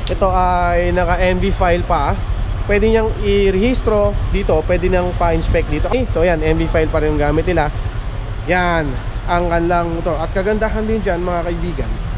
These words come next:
kung four wheels naman ang gagamitin mo, eh, inspekhin nila yan sa pinakaloob. Ano,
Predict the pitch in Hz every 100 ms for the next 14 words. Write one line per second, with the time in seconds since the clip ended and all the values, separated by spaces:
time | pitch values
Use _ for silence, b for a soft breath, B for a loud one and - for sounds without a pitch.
0 | - - - 330 311 294 294 285 269 -
1 | 277 262 233 226 226 214 233 226 226 220
2 | 185 160 220 226 214 - - - - 285
3 | 294 - 285 277 269 233 226 226 233 233
4 | 240 233 233 233 202 196 233 202 151 -
5 | - - - - 262 285